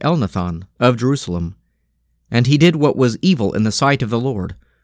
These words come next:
according to all that his father had done. At that time the servants of Nebuchadnezzar, king of Babylon, came up to Jerusalem, and the city was besieged. And Nebuchadnezzar, king of Babylon, came to the city while his servants were besieging it. And Jehoiachin,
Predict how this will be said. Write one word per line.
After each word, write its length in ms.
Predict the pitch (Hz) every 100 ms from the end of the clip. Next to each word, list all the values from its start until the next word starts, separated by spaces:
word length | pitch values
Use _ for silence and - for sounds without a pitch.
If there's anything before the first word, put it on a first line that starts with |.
| _ -
according 420 | - 160 156 135
to 120 | 135
all 300 | - 147 101
that 160 | 107 98
his 100 | 98
father 280 | 135 120 90
had 160 | 95
done. 340 | 107 98 82 78 _ _ _ _ _ _ _ _ _ _ -
At 120 | 139
that 160 | 190 185
time 240 | 135 127
the 80 | 135
servants 360 | 175 180 156 127
of 140 | 110
Nebuchadnezzar, 720 | 139 123 107 117 127 92 95
king 260 | - 160 135
of 100 | 95
Babylon, 460 | 135 113 92 98
came 240 | 101 147 156
up 140 | -
to 80 | 135
Jerusalem, 560 | 123 139 - 87 85 - _ -
and 140 | 120
the 60 | 123
city 280 | - 185 120
was 280 | 113 123 107
besieged. 600 | 113 - 165 87 - - _ _ _ _ _ -
And 120 | 120
Nebuchadnezzar, 680 | 156 151 135 147 127 95 98
king 260 | 165 151
of 80 | 113
Babylon, 460 | 151 151 101 101 104
came 260 | 175 175
to 80 | 123
the 80 | 110
city 320 | - 160 92
while 240 | 98 120
his 160 | 120 117
servants 400 | - 180 107 -
were 120 | 123
besieging 520 | 110 107 190 131 90
it. 160 | - - _ _ _ _ _
And 180 | - 226
Jehoiachin, 680 | 147 180 147 - 104 107